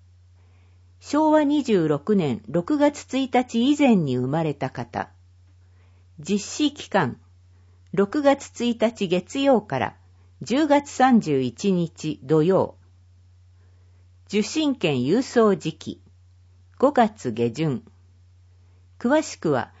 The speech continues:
受診券に同封する案内をご確認ください。昭和二十六年六月二日から昭和二十七年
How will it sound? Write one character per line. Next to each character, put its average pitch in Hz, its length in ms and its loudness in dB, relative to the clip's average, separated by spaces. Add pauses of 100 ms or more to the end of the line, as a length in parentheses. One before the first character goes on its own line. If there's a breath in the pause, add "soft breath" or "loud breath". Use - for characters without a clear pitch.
(200 soft breath)
受 202 120 2
診 302 280 -2
券 180 260 0
に 120 160 0
同 190 200 4
封 208 220 0
す 202 160 -4
る 160 240 -2
案 254 220 2
内 247 320 4
を 117 80 4
ご 117 160 0
確 175 300 -4
認 151 240 -2
く 131 140 -8
だ 117 140 -2
さ - 260 -14
い。 - 80 -16 (1900)
昭 294 360 4
和 285 100 6
二 277 220 -2
十 196 260 0
六 151 280 -2
年 139 340 -2
六 165 260 0
月 254 340 0
二 - 240 -14
日 202 140 -4
か 170 180 -2
ら 139 220 -2 (420)
昭 285 320 2
和 269 140 4
二 269 180 0
十 180 280 0
七 147 320 0
年 139 260 -2